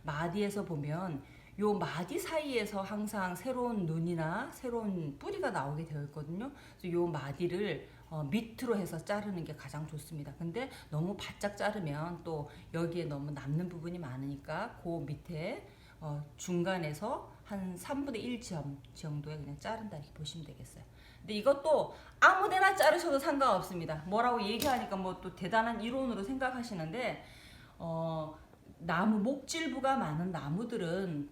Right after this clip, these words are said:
이렇게 잘라서 할 때 요런 어디를 잘라야 되는지 굉장히 조심해야 되지만 이런 물에서 잘 자라는 이런 애들은 아무데나 자르셔도 여러분 무관합니다. 자, 이렇게 쏙 집어넣어요.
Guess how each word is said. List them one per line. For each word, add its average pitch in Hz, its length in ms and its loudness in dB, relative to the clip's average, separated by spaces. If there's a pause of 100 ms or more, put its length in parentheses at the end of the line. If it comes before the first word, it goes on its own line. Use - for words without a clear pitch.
(120)
이렇게 165 260 -6
잘라서 240 420 -2
할 208 200 -2
때 160 360 -2
요런 156 300 -4
어디를 160 420 -2
잘라야 208 400 0
되는지 151 300 -4
굉장히 156 380 -4
조심해야 160 520 -6
되지만 170 480 -8 (260)
이런 170 340 0
물에서 226 340 -2
잘 143 260 -8
자라는 175 380 -4
이런 151 240 -6
애들은 160 340 -8 (240)
아무데나 180 460 -2
자르셔도 170 640 -8 (280)
여러분 143 400 -8
무관합니다. 220 720 -4 (300)
자, 214 100 -6
이렇게 220 180 -8
쏙 285 960 4
집어넣어요. 180 640 -4